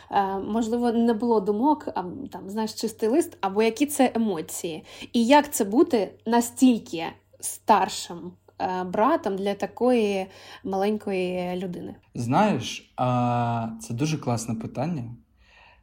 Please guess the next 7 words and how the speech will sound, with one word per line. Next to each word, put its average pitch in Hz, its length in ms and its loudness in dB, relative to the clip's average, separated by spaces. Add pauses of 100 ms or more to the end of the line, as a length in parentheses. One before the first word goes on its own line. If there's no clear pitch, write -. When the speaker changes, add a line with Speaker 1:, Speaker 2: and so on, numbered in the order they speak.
Speaker 2:
тому 120 280 2
що 127 200 -4
це 131 440 0
відповідь 123 540 0
на 127 60 -2
перше - 400 -2
питання. - 500 -14